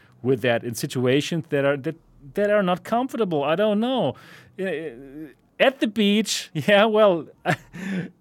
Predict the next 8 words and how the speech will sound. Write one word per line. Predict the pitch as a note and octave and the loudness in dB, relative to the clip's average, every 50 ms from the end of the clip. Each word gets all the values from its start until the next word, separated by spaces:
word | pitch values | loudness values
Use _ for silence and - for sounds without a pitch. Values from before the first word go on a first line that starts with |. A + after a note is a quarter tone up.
| _ - | _ 2
at, | - G3+ G3+ - - - | 4 4 4 4 0 -2
at, | - G#3+ G#3+ - - - - - _ _ _ - - B2+ A2+ C#3+ | -2 -2 -2 -2 -8 -20 -20 -20 _ _ _ -20 -20 -18 -8 -4
at | F3 G3+ - | -4 -4 -2
some | - A3+ A3 G3+ | 0 0 0 0
changing | - - F#3+ F3+ F3+ F3+ F3+ F3+ F3 | 0 0 0 2 2 2 0 0 0
room | E3+ E3+ E3+ E3+ E3+ E3+ E3+ E3+ F3 - - | 2 2 2 2 2 2 0 -2 -4 -6 -6
or, | B2 C#3 D3 | -2 -2 0
uh, | D3+ | -2